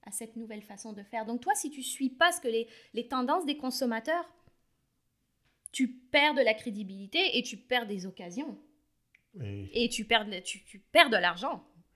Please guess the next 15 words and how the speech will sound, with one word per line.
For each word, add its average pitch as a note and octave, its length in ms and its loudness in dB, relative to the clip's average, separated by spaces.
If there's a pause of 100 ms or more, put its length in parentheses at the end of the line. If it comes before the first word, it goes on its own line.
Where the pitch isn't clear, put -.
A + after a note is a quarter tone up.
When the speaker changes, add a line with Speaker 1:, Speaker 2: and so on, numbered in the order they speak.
(180)
Speaker 2:
Et C3+ 60 -4
si E3+ 180 -4
tu D#3+ 140 -2
perds D#3+ 200 6
de C#3+ 60 6
l'argent B2+ 300 2
et D3+ 80 0
que C3+ 120 -4
tu A2+ 140 -6
peux B2+ 120 -4
pas C#3 160 -4
réinvestir A#2+ 840 0 (600)
dans D3 140 0
ton D3+ 160 -4
marketing, B2 840 -2